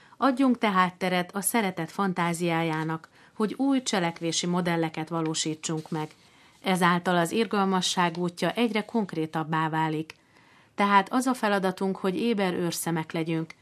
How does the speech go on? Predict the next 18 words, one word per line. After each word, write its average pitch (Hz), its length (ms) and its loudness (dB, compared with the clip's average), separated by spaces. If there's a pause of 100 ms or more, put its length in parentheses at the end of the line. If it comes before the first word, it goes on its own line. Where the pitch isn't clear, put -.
(240)
nehogy 190 400 0
a 180 100 0
jólét 208 460 2
kultúrája 170 640 0
által 165 360 2
kitermelt 170 600 -2
szegénységgel 170 800 -2
szemben 175 560 0
a 180 140 -6
keresztények 202 680 -2
tekintete 180 580 -2
meggyengüljön, 165 840 0 (260)
és - 220 -2
képtelen 175 560 -2
legyen 165 300 0
a 185 140 -4
lényegre 160 520 -2
összpontosítani. 156 1000 -6